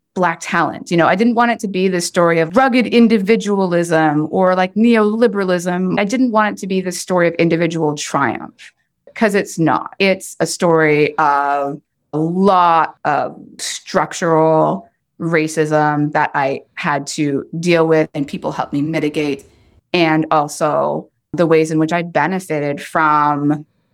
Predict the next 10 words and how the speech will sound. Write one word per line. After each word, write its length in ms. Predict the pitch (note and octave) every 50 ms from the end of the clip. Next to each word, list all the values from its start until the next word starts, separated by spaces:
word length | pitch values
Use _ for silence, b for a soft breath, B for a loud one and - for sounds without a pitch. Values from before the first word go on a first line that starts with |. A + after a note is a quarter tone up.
| _ _ _ _
I 80 | - -
don't 140 | - - A#2+
know, 160 | C3+ E3+ E2+
like, 180 | - G2 - -
universal 920 | A2+ B2 C#3 D#3+ F3+ F3+ F#3 F#3 F#3+ - G3 F#3+ F#3+ F#3+ F#3+ G3 G3+ F#3+ -
healthcare, 480 | - G3 - - - - A#2+ G#2+ -
kind 260 | - - D3+ C#3 - -
of, 180 | A2 A2+ -
you 120 | D3+ - -
know, 120 | G#2+ -